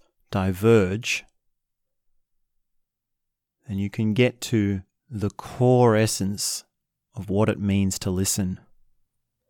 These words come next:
And of course, even, in fact, we can add even more components to listening. We can break it down even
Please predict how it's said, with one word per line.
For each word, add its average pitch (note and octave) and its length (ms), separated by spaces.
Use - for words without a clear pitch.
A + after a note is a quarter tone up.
And G2 140
of F#2 80
course, G#2+ 300
even, G2 400
in G2+ 80
fact, A#2 340
we A#2 80
can A2+ 220
add A#2 320
even C3+ 420
more A2 540
components A2 760
to G2 420
listening. G2 520
We G#2 80
can G2 240
break A2 400
it - 100
down G2+ 300
even F#2+ 320